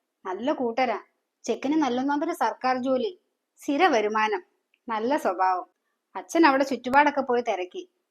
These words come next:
ആർക്കും ഒരു ചീത്ത സ്വഭാവവും പറയാനില്ല. എല്ലാവരും നല്ല അഭിപ്രായമാണ് മോളെ പറയുന്നേ. മോൾക്ക് ഇനി അടുത്ത കാലത്തൊന്നും ഇതേപോലെ നല്ലൊരു ആലോചന വരത്തില്ല.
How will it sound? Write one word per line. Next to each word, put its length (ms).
ആർക്കും 460
ഒരു 160
ചീത്ത 360
സ്വഭാവവും 460
പറയാനില്ല. 560
എല്ലാവരും 480
നല്ല 260
അഭിപ്രായമാണ് 580
മോളെ 180
പറയുന്നേ. 440
മോൾക്ക് 380
ഇനി 100
അടുത്ത 300
കാലത്തൊന്നും 500
ഇതേപോലെ 380
നല്ലൊരു 360
ആലോചന 440
വരത്തില്ല. 480